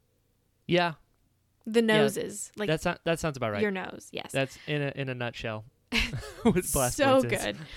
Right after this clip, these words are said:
Speaker 2: good.
Speaker 1: <laughs>
Speaker 2: They do the most hilarious episodes, but they're very thoughtful, very well edited, very
Speaker 1: They're great.
Speaker 2: well produced. Like,
Speaker 1: High
Speaker 2: they,
Speaker 1: production,
Speaker 2: they
Speaker 1: great
Speaker 2: put their
Speaker 1: chemistry.
Speaker 2: soul into these episodes, and you
Speaker 1: Yeah.
Speaker 2: can tell they're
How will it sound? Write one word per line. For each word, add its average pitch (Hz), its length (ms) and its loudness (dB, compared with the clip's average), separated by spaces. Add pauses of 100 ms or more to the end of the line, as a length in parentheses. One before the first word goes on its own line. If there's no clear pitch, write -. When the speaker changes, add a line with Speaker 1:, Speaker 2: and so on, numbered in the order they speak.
(220)
Speaker 2:
good. 196 160 0
Speaker 1:
<laughs> - 40 -18
Speaker 2:
They 277 280 8
do 311 440 -2 (240)
the 220 280 -6
most 247 360 -4 (140)
hilarious 214 680 -2
episodes, 196 600 -8
but - 180 0
they're 349 140 2
very 392 320 2
thoughtful, 262 380 -2
very 285 420 -2
well 233 300 -2
edited, 202 520 -6
very 233 260 2
Speaker 1:
They're - 120 2
great. 147 220 2
Speaker 2:
well 196 100 -2
produced. - 560 -10
Like, 190 200 -10
Speaker 1:
High 139 260 -2
Speaker 2:
they, 233 80 2
Speaker 1:
production, 139 640 -2 (400)
Speaker 2:
they 233 140 2
Speaker 1:
great 247 160 0
Speaker 2:
put - 60 -6
their 220 120 0
Speaker 1:
chemistry. 214 100 -6 (100)
Speaker 2:
soul 190 180 -2
into 185 220 -10
these - 180 -14
episodes, - 520 -14
and 196 160 -6
you 196 120 -4
Speaker 1:
Yeah. 196 140 2
Speaker 2:
can 175 80 -2
tell 180 260 -8
they're 190 260 -10